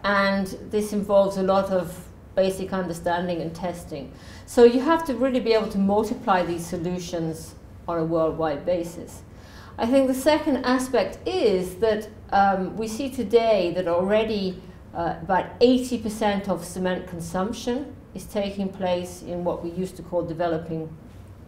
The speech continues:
now emerging countries. And, um, these are, these are all countries which have a similar aspects in terms of climate, in terms of geology. What we,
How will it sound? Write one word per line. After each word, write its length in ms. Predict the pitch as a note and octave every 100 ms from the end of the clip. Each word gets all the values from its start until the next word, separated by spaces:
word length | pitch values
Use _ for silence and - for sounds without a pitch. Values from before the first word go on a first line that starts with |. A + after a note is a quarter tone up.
| F3
now 300 | F3 E3 E3
emerging 600 | E3+ F3+ F3+ F3+ E3 E3
countries. 640 | E3+ E3+ - A3+ - - - - - - - - - -
And, 640 | A3+ A#3 A#3 A#3 A3+ A3+ - - -
um, 640 | G#3+ G#3 G#3 G3+ G3+ G3 - - - - -
these 340 | A3 D4 C4
are, 420 | B3+ A3+ G#3 -
these 220 | B3 C#4+ C4+
are 320 | - C4+ C4+
all 100 | C#4+
countries 440 | - C4 C4 A3+
which 140 | A#3+ -
have 220 | B3 G#3+
a 60 |
similar 960 | G#3+ - C#4 D4 C#4+ C4 B3 A3 A3 - - - - - - - -
aspects 760 | - - - - G#3 C#4+ F#4+ -
in 120 | A#3
terms 340 | - G#3+ F#3+ G3
of 120 | -
climate, 560 | - F3 G3+ A#3+ A#3+
in 140 | A3+ F#3+
terms 360 | G3+ F3+ F3+
of 120 | F3+ E3
geology. 640 | E3+ D#3+ D#3 D#3 F3+ B3 - - - -
What 300 | A#3+ A#3+ -
we, 400 | A3 A3 G#3 G#3+